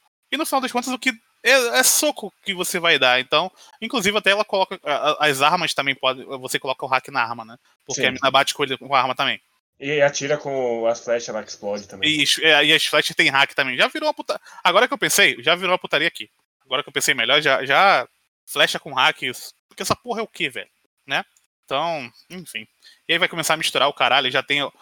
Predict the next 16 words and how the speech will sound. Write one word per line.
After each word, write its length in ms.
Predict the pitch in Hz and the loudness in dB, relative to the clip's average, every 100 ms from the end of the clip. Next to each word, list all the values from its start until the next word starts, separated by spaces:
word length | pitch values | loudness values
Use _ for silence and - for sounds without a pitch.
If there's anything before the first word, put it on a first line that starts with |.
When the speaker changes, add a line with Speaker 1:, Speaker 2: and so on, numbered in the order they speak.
| - _ _ | -20 _ _
Speaker 1:
o, 140 | 135 - | -14 -14
o, 340 | 147 135 147 135 | -14 -10 -8 -8
você 260 | - - | -8 -6
falou 160 | 151 135 | -2 -2
do 80 | 131 | 0
mantra, 300 | 135 147 135 | 0 2 0
eu 40 | |
lembrei 300 | 127 123 131 | 0 0 -2
que 60 | 135 | 0
já 100 | 131 | -4
tem 160 | 131 | -4
o 40 | 131 | -4
hack 200 | 123 135 | -4 -2
da 240 | 127 117 | 0 0
observação 540 | 123 123 127 123 127 120 | -2 -6 -4 -4 -4 -8
também. 300 | 120 127 | -4 -4